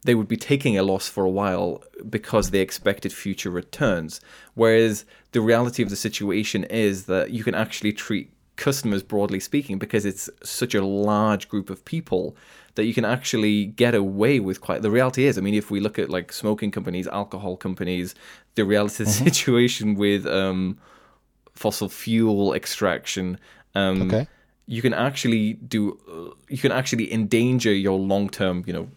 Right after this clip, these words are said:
Speaker 1: hundred years plus profits, um,
Speaker 2: Mm-hmm.
Speaker 1: without it,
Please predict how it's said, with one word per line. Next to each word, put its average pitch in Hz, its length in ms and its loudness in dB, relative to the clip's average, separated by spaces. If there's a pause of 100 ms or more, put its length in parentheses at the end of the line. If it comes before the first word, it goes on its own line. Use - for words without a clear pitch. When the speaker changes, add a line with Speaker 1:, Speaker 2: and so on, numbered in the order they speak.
(140)
Speaker 1:
hundred 87 380 -6
years 87 200 -2
plus 95 480 -2
profits, - 720 -2 (560)
um, 90 320 2
Speaker 2:
Mm-hmm. 143 120 2 (380)
Speaker 1:
without 113 300 6
it, 117 160 2